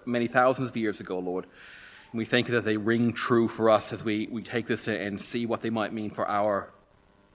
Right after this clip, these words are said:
life and time and church right now too. Father, be with us in this time of change, and please help us to be completely hopeful because of who you are, what you have promised, what you've done, and what you will do among us.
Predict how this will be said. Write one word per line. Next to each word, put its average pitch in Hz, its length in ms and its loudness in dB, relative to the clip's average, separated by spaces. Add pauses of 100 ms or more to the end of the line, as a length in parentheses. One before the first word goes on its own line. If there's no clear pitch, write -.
life 107 440 0
and 98 180 -6
time 98 400 -6
and 85 100 -6
church - 300 -6
right 87 160 -6
now 87 160 -10
too. 78 260 -18 (800)
Father, 160 180 2
be 202 140 0
with 185 160 6
us 143 180 2
in 135 60 2
this 117 120 0
time 120 240 -2
of 110 80 -4
change, 123 600 -2 (680)
and 123 100 -4
please 131 440 2 (340)
help 139 200 -2
us 123 120 -4
to 117 100 -10
be 117 280 -2
completely 151 580 -4
hopeful 113 580 -4
because 107 240 -10
of 104 80 -10
who 123 200 -2
you 110 220 2
are, 87 280 -2 (600)
what 110 220 -6
you 135 80 2
have 123 140 -2
promised, 101 400 -6
what 123 240 2
you've 107 160 -6
done, 101 200 -2
and 98 140 -4
what 104 180 -2
you 110 60 -8
will 98 220 -6
do 95 180 -10
among 85 280 -10
us. - 360 -18